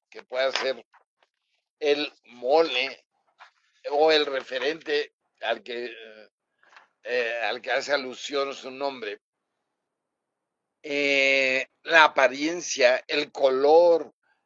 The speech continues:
eh, que sea, eh, transparente o no, hacen que no son en realidad mexicanismos.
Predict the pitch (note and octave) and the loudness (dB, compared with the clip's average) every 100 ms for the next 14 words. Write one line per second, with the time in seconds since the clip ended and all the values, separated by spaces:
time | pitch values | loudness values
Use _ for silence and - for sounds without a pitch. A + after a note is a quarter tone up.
0 | _ D3+ C#3+ B2+ C#3+ - D3+ D#3 D#3+ D#3 | _ -2 -2 0 -4 -2 4 6 8 8
1 | C#3+ B2+ B2 A#2+ A2+ A2 - _ _ _ | 6 4 4 4 2 -2 -8 _ _ _
2 | C#3 D3+ C#3+ - C3 C#3 C#3+ D3 C3 B2 | -2 -2 -2 -4 -2 0 -2 -4 -2 0
3 | C3 C#3+ C3 G#2 _ _ _ _ _ _ | 0 0 -2 -4 _ _ _ _ _ _
4 | _ _ _ _ _ _ _ _ _ _ | _ _ _ _ _ _ _ _ _ _
5 | _ _ _ _ _ _ _ _ _ - | _ _ _ _ _ _ _ _ _ -8
6 | F#3 - C#3 B2+ C3 C3 E3 D#3+ F3+ F#3 | -6 -6 -8 -8 -10 -8 -10 -8 -4 -4
7 | B2 G2+ E2+ F#2 F2 F2 _ _ _ G#2+ | -4 -8 -10 -8 -8 -10 _ _ _ _
8 | _ _ _ _ _ _ | _ _ _ _ _ _